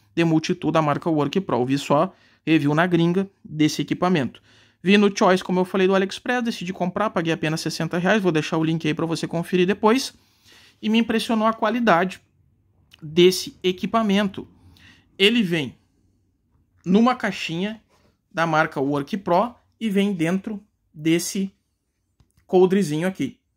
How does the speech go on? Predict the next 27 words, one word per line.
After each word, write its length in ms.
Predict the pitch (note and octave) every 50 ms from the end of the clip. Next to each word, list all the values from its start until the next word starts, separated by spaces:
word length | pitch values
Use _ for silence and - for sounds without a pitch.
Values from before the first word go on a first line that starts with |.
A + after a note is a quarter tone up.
| _ _ _ _ _ _ _ -
Já 280 | - D3+ D3+ E3+ F3+ E3+
já 120 | D#3 E3
eu 80 | F3+ F#3
mostro 300 | E3+ E3+ E3+ - - F3
a 20 |
caixa 320 | - - D#3 D3+ - -
que 140 | - - C#3+
vem 160 | C#3+ D3 D#3+
pra 160 | F#3 E3+ D#3+ D3+
vocês 340 | D#3+ D#3+ D#3 - C#3+ C#3+
também, 280 | C#3+ - D#3+ C#3 C#3 D3+
que 80 | - F3
é 20 |
uma 160 | D3 C#3 C3+
caixa 240 | C3 C#3 C#3 - -
que 80 | - C3+
vem 140 | C#3+ D3
escrito 320 | C#3 - - D3 D3 - -
a 40 | A2+
marca, 400 | A#2+ A#2+ B2 C3+ E3 F3+ - C3
tudo 280 | - - D3 D#3+ D#3+
certinho, 480 | D3 - C#3+ B2+ B2 - - E3+ F3 D#3
vem 120 | D3 C#3+
muito 280 | C#3+ D3+ E3+ F#3 F#3+ F3
bem 200 | D3 D#3 D#3+ E3+
embalado. 640 | E3+ D3+ D3+ C#3 C#3+ C3 B2 C#3+ E3 E3+ F3 F3+ - _ _ _ _ _ _ _ _ _ _ _ _ -
Excelente 840 | D3+ E3+ F3 - - G3 E3+ D3+ D#3 F3 G3+ F#3+ - - B2+ A#2+ -